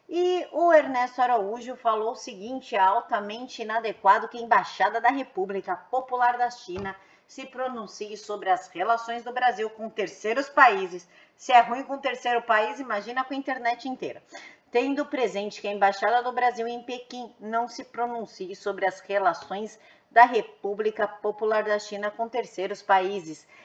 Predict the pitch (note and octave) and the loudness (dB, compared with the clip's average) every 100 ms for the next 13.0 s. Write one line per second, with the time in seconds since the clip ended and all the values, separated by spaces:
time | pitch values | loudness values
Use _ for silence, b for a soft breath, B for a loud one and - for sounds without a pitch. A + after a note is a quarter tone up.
0 | b b - D#4+ C#4+ D#4+ A#3 C#4 C#4 A3 | b b -2 -2 0 -2 2 2 4 2
1 | A3 A#3 G#3+ G#3+ G3+ F3 - G3 A#3+ C#4+ | 4 4 4 2 2 2 2 0 2 0
2 | A#3+ B3 - C4 C4+ B3 - - A#3+ A#3+ | -2 -10 -12 -10 -6 -6 -6 0 2 2
3 | - - B3+ B3 B3 b b G3+ A#3 A3+ | -4 -14 -12 -12 -14 b b 2 2 4
4 | A3+ G#3+ G#3+ G#3 G#3 G3+ G3 A#3+ C4 C#4 | 4 2 2 -6 -4 -8 -2 2 6 6
5 | B3+ - C4+ A#3+ A#3+ G3+ D#3+ A3 A3+ A3 | 4 0 -4 -2 -2 -2 2 6 6 6
6 | A3+ A3 F3+ G3+ G#3+ A3 A3 G3+ F#3+ G3+ | 2 0 4 4 4 0 -2 -4 -4 -6
7 | F#3 B3+ G3 D#3+ - A3 G#3+ - - G#3+ | -8 -2 0 0 -2 -8 -10 -6 0 2
8 | A#3 C4 B3+ - C4 C#4 - - A3+ A3+ | 0 -8 -10 -12 -8 -8 -8 -4 -2 -2
9 | - B B B B - G#3+ A3 A3 A#3 | -6 B B B B -4 -2 -2 -2 0
10 | G#3 F3 A3 G3 G3+ G3 F#3+ F#3 F#3+ G3+ | 0 2 4 8 8 6 2 -10 -12 -6
11 | C4 D4+ C#4+ C4+ A#3+ B3 B3 A#3+ A#3+ G#3+ | 0 2 2 4 6 6 8 6 4 -2
12 | A#3+ - A#3+ G#3+ E3 G#3 G#3 G#3 D#3+ B2+ | -2 -2 -2 -2 -2 2 4 4 2 -6